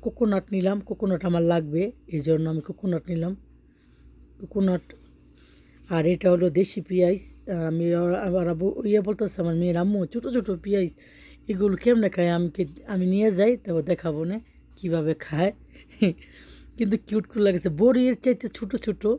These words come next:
কাটতে সমস্যা। এত দাম এই পেঁয়াজের, জানি না এত দাম কেন। আর এখানে মটরশুঁটি যে কত ধরনের যে দেখলাম, আল্লাহ, বাংলাদেশে আমি কিন্তু এক পথে দেখি, আর এখানে কত প্রকার।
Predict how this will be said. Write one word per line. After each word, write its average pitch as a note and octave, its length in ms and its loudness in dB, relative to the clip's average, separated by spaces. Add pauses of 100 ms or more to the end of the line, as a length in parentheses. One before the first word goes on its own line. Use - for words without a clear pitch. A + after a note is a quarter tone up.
(720)
কাটতে A3 340 -2
সমস্যা। F#3 680 0 (1600)
এত A#3 200 -2
দাম F3+ 640 2
এই E3 120 0
পেঁয়াজের, E3 640 2
জানি D#3 260 -2
না A3+ 160 2
এত G3+ 160 -4
দাম D#3+ 220 -2
কেন। D#3 360 -4 (1700)
আর G3 160 0
এখানে F#3 320 2
মটরশুঁটি F#3+ 640 -2
যে F3+ 160 -2
কত A#3+ 280 0
ধরনের F#3 560 2
যে E3+ 160 0
দেখলাম, D#3+ 500 -2
আল্লাহ, D#3+ 440 -4 (680)
বাংলাদেশে G3 420 2
আমি F#3 120 0
কিন্তু F#3+ 200 2
এক F#3 140 0
পথে A3 240 0
দেখি, F#3 340 0
আর D#3+ 80 2
এখানে E3+ 340 0
কত G#3+ 200 -8
প্রকার। G3 480 -6